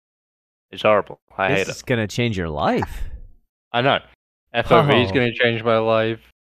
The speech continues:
Speaker 2: F O V is definitely gonna change your life.
Speaker 1: Having actual, like, playing on actual monitors built for gaming rather than watching T V.
Speaker 2: Yeah.
Speaker 1: Yeah. It's, it's definitely gonna be a difference.
Speaker 2: Yeah,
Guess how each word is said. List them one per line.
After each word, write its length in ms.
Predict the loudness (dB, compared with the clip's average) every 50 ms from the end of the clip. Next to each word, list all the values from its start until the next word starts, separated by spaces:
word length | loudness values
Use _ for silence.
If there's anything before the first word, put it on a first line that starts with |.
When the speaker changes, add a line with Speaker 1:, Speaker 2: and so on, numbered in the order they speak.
| _ _ -8
Speaker 2:
F 160 | -8 -6 -4
O 100 | -6 -8
V 140 | -8 -10 -14
is 80 | -12 -8
definitely 300 | -8 -8 -8 -8 -12 -14
gonna 120 | -14 -16
change 240 | -16 -16 -18 -16 -16
your 80 | -16 -14
life. 280 | -12 -12 -12 -14 -16 -16 -14 -12 -10 -10 -10 -12 -16 -20 _ _ _ _ _ -2
Speaker 1:
Having 280 | 0 2 2 4 2
actual, 360 | 2 2 2 2 2 2 2 2
like, 200 | 2 2 2 2
playing 300 | 2 2 2 2 2 0
on 180 | -2 -4 -6 -4
actual 520 | -4 -4 -4 -4 -6 -6 -6 -6 -6 -8 -12 -16 _ _ _ _ _ _ _ _ _ _ _ _ -4
monitors 480 | -2 0 0 0 0 0 -2 -4 -4
built 380 | -10 _ _ -2 -2 -2 -2 -6 _ _ _ _ _ _ _ _ _
for 380 | -6 -4 -4 -2 -2 -4 -6 -6 _
gaming 400 | -2 -2 0 0 0 -2 -4 -4 -4
rather 220 | -4 -2 -2 -2 -4
than 120 | -6 -6
watching 300 | -6 -6 -6 -6 -10 -8
T 160 | -4 -4 -2
V. 260 | -2 -2 -2 -4 -4 -8 _
Speaker 2:
Yeah. 640 | -10 -8 -6 -6 -4 -4 -4 -4 -4 -6 -8 -10 -10
Speaker 1:
Yeah. 100 | -12 -12 -14 -16 _ _ _ -14 -12
It's, 260 | -12 -12 -10 -6 -4
it's 180 | -2 -2 0
definitely 360 | 0 0 0 0 0 -2 0 0
gonna 200 | 0 0 0 0
be 140 | 0 2
a 80 | 2 2
difference. 460 | 0 -2 -4 -4 -8 -12 -12 _ -20 -20 _ _ _ _ _ _
Speaker 2:
Yeah, 480 | -10 -8 -4 -2 -2 -2 -2 -4 -6